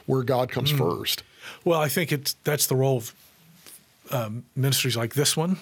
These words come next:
Speaker 2: Uh, it's also the role of the church I think, is that's being preached. Thank God
Speaker 1: Mm.
Speaker 2: our, thank God ours faithfully does that. Uh, it, it's hard for a school to convince parents that that's true.
Speaker 1: Yeah.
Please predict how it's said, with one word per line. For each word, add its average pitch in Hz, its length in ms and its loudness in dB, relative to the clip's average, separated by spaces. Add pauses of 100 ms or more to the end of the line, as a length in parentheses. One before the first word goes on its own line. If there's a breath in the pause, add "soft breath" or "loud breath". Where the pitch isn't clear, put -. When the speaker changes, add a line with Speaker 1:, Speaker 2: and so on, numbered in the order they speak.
(140)
Speaker 2:
Uh, 123 280 0 (300)
it's 127 200 -4
also 135 280 2
the 127 80 0
role 127 220 2
of 117 80 -6
the - 60 -16
church - 640 -2 (200)
I 127 80 -4
think, 131 300 -2
is 123 140 -2
that's 117 220 -2
being 117 220 -2
preached. 135 400 -2
Thank 120 180 -2
God 123 220 2
Speaker 1:
Mm. - 20 2 (160)
Speaker 2:
our, 123 60 -4
thank 123 220 0
God 120 200 -2
ours 117 220 -2
faithfully 120 440 -4
does 117 260 -2
that. 131 280 -4 (880 loud breath)
Uh, 131 240 0
it, 170 180 -2
it's 170 180 0
hard 214 300 2
for 160 140 0
a 143 40 2
school 170 340 2
to 147 80 -2
convince 131 360 0
parents 120 420 -2
that 113 100 -10
that's 110 240 -4
true. 95 340 -6
Speaker 1:
Yeah. 120 340 0